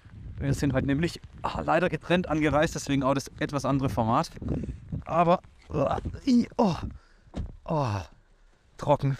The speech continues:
geil. Bleh. So, wo waren wir stehen geblieben?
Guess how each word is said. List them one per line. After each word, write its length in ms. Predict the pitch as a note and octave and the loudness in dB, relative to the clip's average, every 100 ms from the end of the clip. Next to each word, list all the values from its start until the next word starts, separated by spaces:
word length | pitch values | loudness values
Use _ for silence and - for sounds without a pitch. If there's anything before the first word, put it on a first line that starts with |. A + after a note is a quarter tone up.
| - - | -6 -2
geil. 260 | C#3 C3 C#3+ - _ _ _ _ - | 2 2 -2 -10 _ _ _ _ -12
Bleh. 340 | D3 E3+ C#3 - - _ _ _ _ _ _ _ _ _ | -6 -4 -4 -6 -12 _ _ _ _ _ _ _ _ _
So, 400 | - - E3+ C3 G#2 | -8 2 4 4 2
wo 160 | C3+ | 0
waren 160 | C3+ C#3+ | 2 0
wir 40 | |
stehen 220 | - D3 D3 | -2 -4 -2
geblieben? 480 | C#3+ C#3+ C#3 C#3 | -2 -4 -4 -10